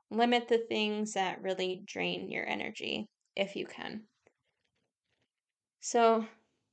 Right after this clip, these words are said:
try these on, just like I've said in parts one and two. Uh, explore, find what works for you, be open,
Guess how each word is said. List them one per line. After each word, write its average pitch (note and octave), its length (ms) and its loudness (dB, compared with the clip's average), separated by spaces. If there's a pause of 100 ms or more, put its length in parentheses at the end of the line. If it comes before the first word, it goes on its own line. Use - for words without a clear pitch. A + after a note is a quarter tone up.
(100)
try G#3 260 6
these C4 240 6
on, B3 240 4 (420)
just G3 200 -2
like A#3 160 2
I've B3 120 6
said A3+ 300 6
in A3+ 100 2
parts A3 360 4
one G3+ 220 0
and A3 140 2
two. G#3 380 4 (640)
Uh, F#3+ 360 4
explore, A3+ 880 2 (340)
find A3 300 6
what A#3+ 180 4
works A3+ 320 0
for - 140 2
you, A3 500 4 (240)
be A3+ 280 2
open, A#3 580 0